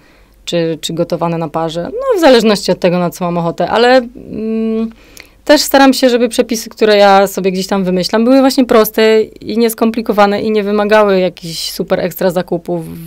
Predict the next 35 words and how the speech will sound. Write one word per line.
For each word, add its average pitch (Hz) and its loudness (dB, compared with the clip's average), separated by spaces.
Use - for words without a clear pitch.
w 185 -16
ekosklepach 175 -4
czy 175 -6
w 160 -6
jakichś 170 -6
tam 175 -8
orientalnych 170 -4
sklepach, 202 -6
bo, 240 0
no, 240 -2
jakby 285 4
wiem, 294 6
że 277 4
nie 311 4
każdy 277 4
ma 220 6
do 190 4
nich 202 4
dostęp 180 2
i - -10
też 202 -4
nie 233 2
każdy 254 2
nawet 247 2
lubi 233 0
takie 165 -4
rzeczy, 156 -6
takie 190 -2
jakieś 180 -2
przyprawy 170 -2
wymyślne. 165 -6
Więc 190 -4
staram 202 2
się 190 -4
raczej, 185 0